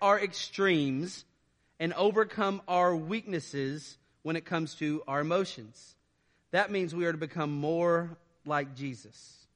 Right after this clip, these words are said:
So the more we love him, honor him, glorify him,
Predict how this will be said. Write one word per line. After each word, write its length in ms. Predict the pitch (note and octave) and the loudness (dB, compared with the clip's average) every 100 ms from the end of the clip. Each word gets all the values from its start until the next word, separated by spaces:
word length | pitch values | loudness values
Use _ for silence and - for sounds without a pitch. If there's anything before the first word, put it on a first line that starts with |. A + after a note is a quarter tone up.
| _ _ _ _ _ _ _ _ _ | _ _ _ _ _ _ _ _ _
So 60 | D#3+ | -4
the 60 | D#3+ | 0
more 140 | F#3+ | 2
we 100 | G#3 | 6
love 260 | G3 F#3+ F#3+ | 6 6 4
him, 140 | F#3+ | -2
honor 320 | E3+ F3 F3+ | 2 2 2
him, 120 | F3 D#3 | 0 0
glorify 520 | E3+ F3 D#3+ D#3+ D#3+ | 0 0 2 0 2
him, 260 | D#3 D#3 | -2 -6